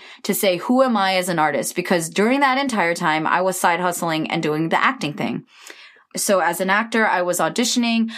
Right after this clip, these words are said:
I was trying to get my agents, I was putting money into classes, I was doing scene study and improv, commercial acting classes. Whatever income I was making from Collaboration, I was further investing into my side hustle, which was acting.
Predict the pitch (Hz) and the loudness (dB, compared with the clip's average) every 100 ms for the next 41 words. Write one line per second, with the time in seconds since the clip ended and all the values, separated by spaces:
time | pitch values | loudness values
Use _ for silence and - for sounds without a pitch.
0 | - - - 170 - 160 165 151 147 - | -6 0 0 0 0 0 0 0 0 0
1 | 226 226 226 220 226 156 156 - 175 165 | 0 2 0 0 0 -2 -2 -2 -2 0
2 | 160 165 156 151 165 - 202 214 220 214 | 2 0 0 -4 -8 0 2 2 0 -2
3 | 208 - 147 156 156 156 143 151 - 185 | 0 -2 0 -2 -2 -4 -2 -2 -2 0
4 | 196 - 180 170 170 - 139 131 185 202 | -2 0 0 2 -2 -2 -2 -2 -2 -2
5 | - 190 185 185 185 - - - - 190 | 0 2 2 -2 -8 -16 -16 -14 -6 0
6 | 233 226 226 202 190 196 185 180 170 175 | 0 2 2 0 0 -4 -2 0 0 0
7 | 180 170 - - - - _ 202 269 294 | -2 -2 -6 -16 -20 -20 _ 2 4 2
8 | 254 - - 226 220 254 220 214 190 175 | 2 -2 2 2 4 2 2 0 0 -2
9 | 175 190 196 180 185 160 160 151 160 190 | -2 -2 0 -2 0 0 0 -4 -2 -2
10 | 190 202 _ - 190 185 - 220 214 180 | -2 -4 _ 0 0 0 0 2 2 2
11 | 185 165 165 - 160 156 170 160 - 156 | 2 0 0 -2 -2 0 -2 -2 -2 -2
12 | 156 - 165 151 156 196 160 165 156 139 | -2 -4 0 2 2 2 2 0 -2 -2
13 | 147 - 165 151 147 147 - - - | -2 -2 -2 0 0 -2 -2 -6 -6